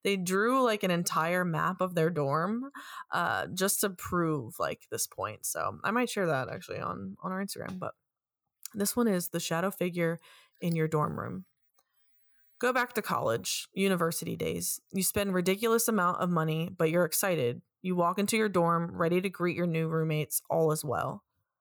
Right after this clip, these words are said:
That is until a shadow figure inserts itself into your already stressful life and makes a mess of things. Not a pretty picture, right? Well, that happened to my best friend and me, me being Mikey.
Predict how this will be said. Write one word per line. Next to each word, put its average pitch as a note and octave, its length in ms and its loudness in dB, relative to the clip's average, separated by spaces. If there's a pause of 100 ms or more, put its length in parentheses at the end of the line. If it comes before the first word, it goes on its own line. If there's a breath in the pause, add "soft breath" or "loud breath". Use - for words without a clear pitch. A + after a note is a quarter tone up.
(380)
That G#3 140 2
is C4 160 2
until C4 280 2
a F#3 60 4
shadow F#3+ 400 0
figure F3+ 340 0
inserts E3+ 480 0
itself D#3 360 0
into E3 280 -2
your D#3+ 220 0
already F#3+ 280 2
stressful F#3 500 -2
life D#3 420 0
and E3 180 -2
makes D#3 240 -2
a E3 40 -2
mess D#3 280 0
of A2 120 -8
things. - 480 -8 (680)
Not G3+ 180 2
a G3+ 40 0
pretty F#3+ 240 0
picture, - 340 0
right? D#3 220 4 (600 soft breath)
Well, G#3 220 2
that G3+ 140 0
happened G#3+ 260 0
to G#3 40 4
my F#3 120 2
best E3+ 280 0
friend D#3+ 180 0
and D3 120 0
me, A2 300 -6 (120)
me F#3+ 380 2
being E3+ 320 0
Mikey. D3 480 -4